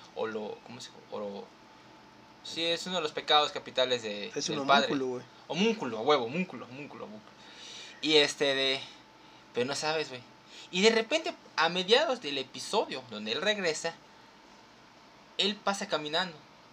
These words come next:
Speaker 1: Pero no, o sea, cuando los otros personajes están reparando el coche, él pasa caminando. O sea, como que, pero como un si nada, o sea, ahí pasó. No te das cuenta.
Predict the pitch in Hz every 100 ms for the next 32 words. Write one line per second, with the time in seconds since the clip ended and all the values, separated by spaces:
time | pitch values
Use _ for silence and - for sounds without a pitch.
0 | - 180 208 285 320 170 196 185 - -
1 | - 165 170 170 175 185 226 185 180 170
2 | 180 175 147 151 139 123 269 381 160 -
3 | - - - 190 - 196 - 156 143 151
4 | 160 151 - - 175 170 147 - 165 156
5 | 151 151 139 143 131 - - - 156 156
6 | 202 262 269 214 226 294 208 - 185 170
7 | 156 - - - - - 180 262 339 -
8 | 403 - - - - - - - - 180
9 | 202 196 202 214 285 220